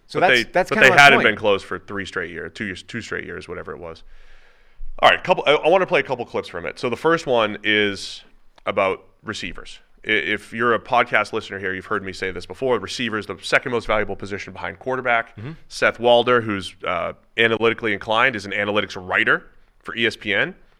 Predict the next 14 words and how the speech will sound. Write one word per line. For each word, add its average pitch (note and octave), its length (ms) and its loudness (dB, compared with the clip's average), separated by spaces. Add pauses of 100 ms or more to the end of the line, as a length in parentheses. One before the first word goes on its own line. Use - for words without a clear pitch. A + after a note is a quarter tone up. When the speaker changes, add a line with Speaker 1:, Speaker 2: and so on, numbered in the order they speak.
(120)
Speaker 2:
came A#2 180 0
up A2+ 140 4
with G#2+ 100 -2
a G#2 40 -2
list A#2 280 -2
of A2 120 -6
the G2+ 40 -10
most G2+ 200 -2
valuable G2+ 320 -2
positions. C#3+ 420 -4
He G#2 80 -10
reads G#2+ 300 -4
them G#2 120 -6
off, C3+ 240 0